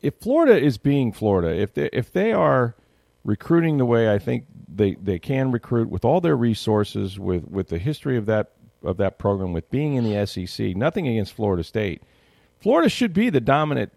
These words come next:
team in this state. I just, I've, I've always believed that. Now, that's not always the case, and credit Bobby Bowden for all those years and national championships, and, and, you know, obviously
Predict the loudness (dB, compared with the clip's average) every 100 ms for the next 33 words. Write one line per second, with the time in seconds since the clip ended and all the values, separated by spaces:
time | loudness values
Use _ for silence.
0 | _ -6 -2 0 -2 -2 -2 -2 -4 -6
1 | -6 -4 -2 -2 -4 -2 0 0 0 2
2 | 0 0 -2 -2 -4 -6 -8 -12 -8 -2
3 | 0 -2 -6 _ _ -6 -4 0 2 4
4 | 2 0 -4 -2 -2 -2 -4 -2 -2 -2
5 | -2 0 0 0 0 0 -2 -2 -2 0
6 | -2 -2 -4 -4 -4 -4 -8 -6 -4 -4
7 | -6 -8 -6 -6 -6 -6 -6 -6 -4 -4
8 | -4 -4 -4 -4 -6 -6